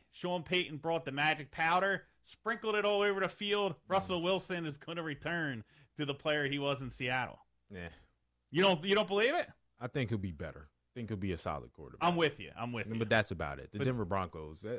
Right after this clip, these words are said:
Speaker 2: all the other things happening out there.
Speaker 1: Everybody's
Speaker 2: What they
Speaker 1: hurt again.
Speaker 2: What, they gonna win the West?
Speaker 1: Everybody's hurt again in Denver, and it's just like last year.
Speaker 2: Yeah. What are,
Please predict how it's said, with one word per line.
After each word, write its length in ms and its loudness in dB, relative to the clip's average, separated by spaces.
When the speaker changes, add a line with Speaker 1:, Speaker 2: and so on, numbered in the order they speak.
Speaker 2:
all 160 0
the 140 0
other 180 -4
things 220 -10
happening 340 -8
out 180 -12
there. 220 -16
Speaker 1:
Everybody's 460 6
Speaker 2:
What 60 -6
they 60 6
Speaker 1:
hurt 140 6
again. 380 -2
Speaker 2:
What, 120 -4
they 80 4
gonna 140 0
win 160 -2
the 80 -2
West? 320 -4
Speaker 1:
Everybody's 640 0
hurt 220 4
again 240 0
in 100 -6
Denver, 420 -6
and 160 0
it's 220 -6
just 180 -6
like 160 -4
last 320 -8
year. 160 -20
Speaker 2:
Yeah. 160 -4
What 140 0
are, 240 2